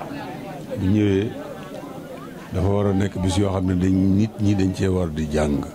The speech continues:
Waaye du rek ñëw naa ci màggal ga, dellu naa, déedéet. Ku mel ni Sëñ Abdou Lahad, ku ñëw ci moom boo delloo,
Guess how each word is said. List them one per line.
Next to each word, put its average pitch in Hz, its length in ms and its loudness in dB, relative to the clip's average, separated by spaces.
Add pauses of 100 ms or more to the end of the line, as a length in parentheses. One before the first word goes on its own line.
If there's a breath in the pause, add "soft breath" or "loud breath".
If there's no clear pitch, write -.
(1040)
Waaye 95 360 2
du 95 160 2
rek 107 160 0 (300)
ñëw 101 180 2
naa 98 180 2
ci 101 100 -6
màggal 92 300 0
ga, 92 160 0 (140)
dellu 92 300 2
naa, 92 280 2 (260)
déedéet. 87 320 2 (460)
Ku - 80 -8
mel 92 160 0
ni 92 60 0
Sëñ 95 140 0
Abdou 90 140 0
Lahad, 90 220 0
ku 95 80 0
ñëw 104 180 4
ci 95 120 -2
moom 82 240 0
boo 90 180 0
delloo, 85 360 0